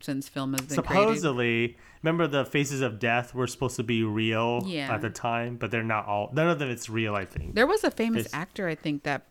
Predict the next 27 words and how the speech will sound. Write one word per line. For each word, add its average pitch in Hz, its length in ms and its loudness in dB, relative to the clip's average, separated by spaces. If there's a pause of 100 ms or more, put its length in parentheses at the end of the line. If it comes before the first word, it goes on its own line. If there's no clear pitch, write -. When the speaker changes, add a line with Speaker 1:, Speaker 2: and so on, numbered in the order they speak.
Speaker 1:
I - 60 -4
think 233 260 0
it's 269 200 -2
the 190 100 2
one 165 320 0
from 147 1300 -6 (120)
Gilli-, 131 360 -10 (140)
not 156 220 -6
Gilligan's 123 480 -14
Island. 143 560 -10 (120)
One 143 200 -4
of 147 100 -4
those. 147 640 -10
One 156 180 -4
of 170 140 -4
the, - 100 -12
is 143 100 -10
it 127 60 -10
Gilligan? 123 380 -14
No. 131 240 -12 (1000)
What's 190 320 -10
the, - 240 -8 (140)
what's 226 280 6
the 320 120 4
one 247 320 4
where 214 180 4
they're, 190 200 4